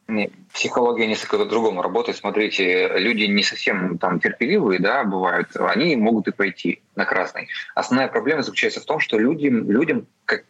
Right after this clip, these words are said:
как правило, нужно куда-то идти. Например, на автобусную остановку, куда-то там на метро, куда-то на встречу и так далее. Соответственно, автобусы, которые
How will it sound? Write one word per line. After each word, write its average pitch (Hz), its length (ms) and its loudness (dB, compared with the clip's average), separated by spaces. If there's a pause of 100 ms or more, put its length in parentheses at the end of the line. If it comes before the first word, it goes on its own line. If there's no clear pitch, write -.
как - 400 -2
правило, 135 260 2
нужно 117 260 0
куда-то 110 380 0
идти. 98 180 -4
Например, 117 380 0
на 117 80 0
автобусную 113 440 -2
остановку, 98 640 0
куда-то 110 360 2
там 107 200 -2
на 107 60 0
метро, 107 360 0
куда-то 104 300 0
на 110 80 -2
встречу 98 320 -2
и 95 40 0
так 101 120 2
далее. 95 300 0 (320)
Соответственно, 127 720 0 (160)
автобусы, 139 420 -2
которые 117 300 0